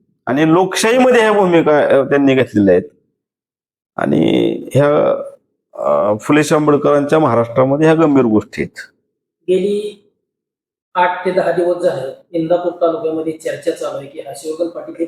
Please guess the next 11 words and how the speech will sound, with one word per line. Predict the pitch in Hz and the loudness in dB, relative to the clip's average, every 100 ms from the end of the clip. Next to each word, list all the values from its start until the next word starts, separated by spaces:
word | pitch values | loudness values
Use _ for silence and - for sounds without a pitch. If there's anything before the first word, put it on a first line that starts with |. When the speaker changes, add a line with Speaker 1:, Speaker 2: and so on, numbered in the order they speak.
| - | -8
Speaker 2:
भाजपमध्ये | 127 - 175 202 196 | -12 -12 -2 -2 0
जाणार | 170 139 135 | -2 -4 -8
आहेत. | 139 | -10
तुम्ही | - _ _ _ _ 160 185 180 180 | -16 _ _ _ _ -8 -6 -8 -12
महाराष्ट्राचे | 160 - - 165 160 | -10 -10 -10 -12 -10
प्रवक्ते | - 156 - - | -6 -4 -4 -8
आहात, | 147 139 - _ _ _ _ | -8 -10 -16 _ _ _ _
तुमचं | _ 165 165 180 | _ -14 -12 -6
काय | 170 | -4
म्हणणं | 139 135 - | -4 -8 -16
आहे? | - _ | -20 _